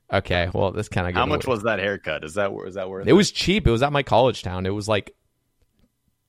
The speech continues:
Speaker 1: ten bucks, and then I
Speaker 2: Ten bucks?
Speaker 1: Ten bucks. I mean, and, uh, she would do basically, like, um,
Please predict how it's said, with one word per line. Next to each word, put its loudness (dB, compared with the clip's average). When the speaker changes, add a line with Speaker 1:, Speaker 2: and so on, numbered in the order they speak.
Speaker 1:
ten -2
bucks, 0
and -2
then -2
I 4
Speaker 2:
Ten -4
bucks? -4
Speaker 1:
Ten 2
bucks. 6
I 0
mean, 2
and, 2
uh, 4
she -6
would 0
do 4
basically, 0
like, -2
um, -4